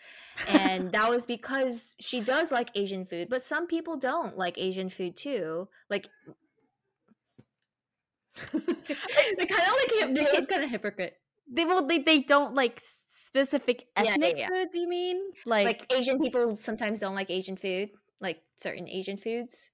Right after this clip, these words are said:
Speaker 2: That's fair. Yeah,
Speaker 1: Yeah.
Speaker 2: like, certain, certain ethnics. I would say
Speaker 1: Mm-hmm.
Speaker 2: ethnic versus
Speaker 1: Ethnic.
Speaker 2: Asian, 'cause there's, like,
Speaker 1: Yeah,
Speaker 2: so much more
Speaker 1: that's
Speaker 2: under
Speaker 1: true.
Speaker 2: Asian food.
Speaker 1: That's true. I'm just so used to saying the whole, like, Asian term, which I should
Speaker 2: Mm-hmm.
Speaker 1: probably break because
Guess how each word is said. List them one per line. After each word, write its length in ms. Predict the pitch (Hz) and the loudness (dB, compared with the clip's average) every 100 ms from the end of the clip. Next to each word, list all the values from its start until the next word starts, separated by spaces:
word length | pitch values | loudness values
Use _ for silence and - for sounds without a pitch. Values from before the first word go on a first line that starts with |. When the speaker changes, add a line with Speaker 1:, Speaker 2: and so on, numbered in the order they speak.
| - | 0
Speaker 2:
That's 240 | 311 - | 0 -2
fair. 600 | - 208 117 73 208 214 - | -4 -2 -2 -4 -8 -8 -12
Yeah, 220 | 202 190 | -4 0
Speaker 1:
Yeah. 120 | 214 | 4
Speaker 2:
like, 120 | 214 - | 4 4
certain, 460 | - 262 247 233 | 0 0 2 0
certain 320 | 214 220 190 208 | -2 -4 -4 -4
ethnics. 520 | 117 - 160 - - | -8 -8 -14 -14 -2
I 120 | 196 | 4
would 120 | 254 302 | 4 4
say 140 | 359 | 2
Speaker 1:
Mm-hmm. 120 | 196 | 6
Speaker 2:
ethnic 400 | 240 254 269 262 | 6 6 4 2
versus 400 | 214 226 240 208 | 2 2 2 -2
Speaker 1:
Ethnic. 240 | 208 165 175 | -2 -2 -2
Speaker 2:
Asian, 360 | 202 170 175 | 0 0 0
'cause 160 | 175 196 | -2 -2
there's, 180 | 196 190 | 0 2
like, 140 | 202 | 2
Speaker 1:
Yeah, 200 | 123 - | 2 2
Speaker 2:
so 200 | - 202 208 | 4 6 6
much 300 | 196 185 - | 4 2 -2
more 200 | 170 175 | -2 0
Speaker 1:
that's 120 | 170 | -2
Speaker 2:
under 280 | 170 151 147 | -4 -6 -10
Speaker 1:
true. 100 | 151 | -10
Speaker 2:
Asian 340 | 151 - - - | -12 -12 -16 -18
food. 340 | - - 202 - _ | -18 -16 -16 -18 _
Speaker 1:
That's 220 | - 196 | -12 -10
true. 140 | - 131 | -8 -6
I'm 260 | 95 170 | -4 -4
just 160 | 175 190 | -6 -6
so 80 | 202 | -4
used 300 | 170 165 175 | -4 -4 -8
to 100 | 180 | -8
saying 420 | - 156 156 156 | -6 -6 -8 -10
the 100 | - | -12
whole, 340 | 156 - 143 101 | -12 -12 -12 -8
like, 240 | 104 - - | -8 -10 -8
Asian 720 | 185 180 170 170 147 147 170 _ - | -4 -4 -4 -8 -8 -12 -16 _ -14
term, 560 | - 165 165 185 202 214 | -8 -6 -6 -6 -8 -4
which 280 | 185 - - | -4 -4 -4
I 80 | 190 | -2
should 160 | 185 | -2
Speaker 2:
Mm-hmm. 20 | 165 | -2
Speaker 1:
probably 260 | 277 349 | -2 -2
break 380 | 226 160 151 - | -2 -2 -4 -4
because 600 | 175 175 156 160 160 - | -8 -6 -4 -4 -6 -8